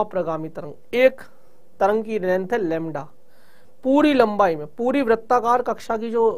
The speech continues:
पूरा वृत्ताकार जो परिधि है या जो कक्षा है उसकी जो लंबाई है वो टू पाई आर है परिधि, और एक, एक तरंग की लंबाई है lambda, तो एन तरंग बन रही है तो एन lambda, तो टू पाई आर एन बराबर एन lambda।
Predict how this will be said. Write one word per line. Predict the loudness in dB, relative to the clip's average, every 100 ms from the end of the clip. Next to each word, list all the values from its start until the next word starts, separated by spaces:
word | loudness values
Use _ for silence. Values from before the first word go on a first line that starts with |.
| -4
पूरा | 0 0
वृत्ताकार | 0 -2 -2 -2 0 0
जो | 2 0
परिधि | 0 -2 -4 -2 0
है | 0 -2
या | -2 -2
जो | 0 -2 -4
कक्षा | -8 -4 -2
है | -2
उसकी | -4 -4
जो | -4
लंबाई | -2 -2 -2 0
है | -2
वो | -4
टू | -6 -6
पाई | -4 -2 -2
आर | -2 -4
है | -10 -14 -8
परिधि, | -4 -4 -6 -10 -16 -18 -18 -18 -18 -18 -18 -4
और | -2 -2 -6 0
एक, | 2 2 -2 -14 -16 -18 -18 -18 -12 -4
एक | 0 0 -4 -14 -16 -18 -16 -6 2
तरंग | 4 2 0
की | -2
लंबाई | -2 0 0 2
है | 0 -2 -8 -8 -2 2
lambda, | 2 2 -4 -10 -14 -12
तो | -10 -8 -2
एन | 2 2
तरंग | 0 0 -2
बन | -2 -4
रही | -4 -4
है |
तो | -4 -8 -6
एन | -4 0
lambda, | 0 0 -4 -6 -10 -18 -18 -18 -18 -14
तो | -14
टू | -10 -10
पाई | -4 -2 0
आर | -2
एन | -4
बराबर | -6 -4 -4 -4
एन | -6 -6
lambda। | -8 -8 -12